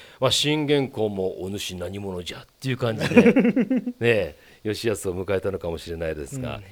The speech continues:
Speaker 1: 今どんな話してるんですかね。
Speaker 2: えー、どうでしょうね。まあ、もともと、お-、もう二人とも、あの、甲斐源氏の一族であり、えー、自害は、時代ども、えー、甲斐の国の発展に尽力した者同士です。
Speaker 1: うん。
Speaker 2: 自分が治めていた、えー、甲府を自慢し合ってるかもしれませんね。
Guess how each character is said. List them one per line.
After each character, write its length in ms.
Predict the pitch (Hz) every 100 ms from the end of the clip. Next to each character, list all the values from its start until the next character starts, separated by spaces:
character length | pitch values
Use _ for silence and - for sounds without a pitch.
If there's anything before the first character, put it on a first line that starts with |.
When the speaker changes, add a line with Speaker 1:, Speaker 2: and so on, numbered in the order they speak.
| -
Speaker 1:
今 100 | 82
ど 180 | 98 117
ん 60 |
な 80 | 143
話 320 | 113 101 90
し 80 | 82
て 80 | 101
る 80 | 92
ん 40 |
で 80 | 82
す 100 | -
か 140 | 85
ね。 340 | 82 80 73 -
Speaker 2:
え 260 | 127 147
ー、 0 |
ど 200 | 123 147
う 60 | 208
で 80 | 147
し 80 | 139
ょ 120 | 135
う 20 |
ね。 340 | 147 156 147 139 -
ま 100 | 190
あ、 40 |
も 140 | 147 147
と 120 | 247
も 160 | 294
と、 420 | 285 269 247 240 214 -
お-、 160 | 196
も 200 | 208 196
う 40 | 175
二 140 | -
人 80 | 254
と 80 | 254
も、 100 | 233
あ 60 |
の、 180 | 208 196
甲 360 | 190 - - 240
斐 40 |
源 240 | 247 285 285
氏 60 |
の 80 | 165
一 140 | 131 165
族 180 | 180
で 100 | 135
あ 100 | 127
り、 240 | 123 120 123
え 120 | 127
ー、 40 | 113
自 160 | 110
害 180 | 143 185
は、 140 | 202 208 -
時 100 | 175
代 180 | 196 196
ど 100 | 160
も、 200 | 113 -
え 200 | 143 139
ー、 40 | 131
甲 80 | 262
斐 40 |
の 120 | 202
国 180 | 156 139
の 60 | 131
発 200 | 127 -
展 140 | 214
に 80 | 226
尽 200 | 190 202
力 220 | 220 226
し 40 | 214
た 80 |
者 220 | 208 196 190
同 140 | 196
士 60 | 143
で 100 | 117
す。 160 | - _
Speaker 1:
う 40 | 90
ん。 40 | 82 69 -
Speaker 2:
自 160 | - 127
分 160 | 175 220
が 160 | 233
治 140 | 202 254
め 120 | 214
て 160 | 151
い 60 | 135
た、 220 | 170 180
え 160 | 147 135
ー、 40 |
甲 120 | 127
府 100 | 180
を 40 | 190
自 120 | 143
慢 160 | 170 196
し 120 | 196
合 60 |
っ 80 | 196
て 80 | 180
る 60 | 156
か 120 | 247
も 100 | 170
し 100 | 143
れ 80 | 131
ま 80 |
せ 120 | 127 120
ん 40 |
ね。 340 | 156 147 165